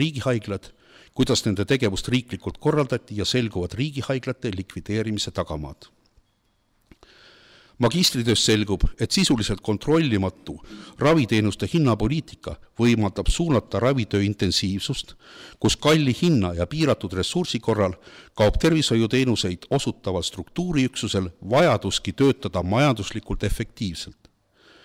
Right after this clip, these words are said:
Eelarvelise, öö, piiratud ressursi lõppedes on võimalik rakendada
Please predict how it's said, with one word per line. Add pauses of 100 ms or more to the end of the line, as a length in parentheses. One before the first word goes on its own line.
(680)
Eelarvelise, (760)
öö,
piiratud
ressursi
lõppedes (100)
on
võimalik
rakendada